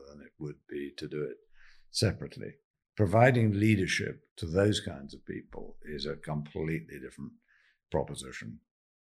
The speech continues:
Um, I remember once saying to Vivienne Duffield, who's some-, somebody I've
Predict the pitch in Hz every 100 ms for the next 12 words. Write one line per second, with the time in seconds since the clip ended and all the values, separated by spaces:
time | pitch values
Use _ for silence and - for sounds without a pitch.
0 | _ _ - 67 67 - _ _ _ _
1 | _ - 92 104 104 92 95 90 - 101
2 | 90 85 78 78 76 80 76 - _ _
3 | _ _ _ - 87 85 80 80 87 82
4 | 73 71 76 71 71 73 73 69 65 65
5 | 64 64